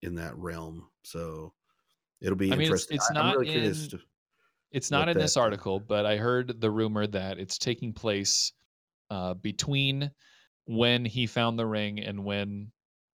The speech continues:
Speaker 2: uh, he's found by Bilbo, which makes sense. That's a big chunk of his life. And so, uh, it's, it's not really described in the movies, uh, but in the books, we get a timeline that says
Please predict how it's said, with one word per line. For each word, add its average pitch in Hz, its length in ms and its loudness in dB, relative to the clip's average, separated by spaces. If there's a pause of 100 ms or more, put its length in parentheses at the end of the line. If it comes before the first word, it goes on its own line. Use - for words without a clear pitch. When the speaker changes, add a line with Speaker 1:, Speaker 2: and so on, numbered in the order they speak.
(220)
Speaker 2:
uh, 98 380 -6 (160)
he's 104 580 -4
found 104 360 0
by 110 140 2
Bilbo, 98 380 -2
which 131 240 -4
makes 139 200 0
sense. 107 300 -2
That's 110 240 -2
a 107 60 -2
big 107 340 -2
chunk 107 220 -2
of 104 100 2
his 104 140 0
life. 95 340 -4
And 107 100 -4
so, 101 300 2 (540)
uh, 101 400 4 (320)
it's, - 260 -2
it's 117 180 -2
not 127 320 2
really 135 300 2
described 123 640 2
in 117 520 -2 (100)
the 104 100 -2
movies, 143 680 0 (120)
uh, 101 240 -4
but 101 220 -2
in 107 140 -4
the 98 80 -2
books, - 520 0 (140)
we 98 80 -6
get 101 140 -4
a - 20 -10
timeline 110 520 -2
that 98 120 -12
says 104 400 0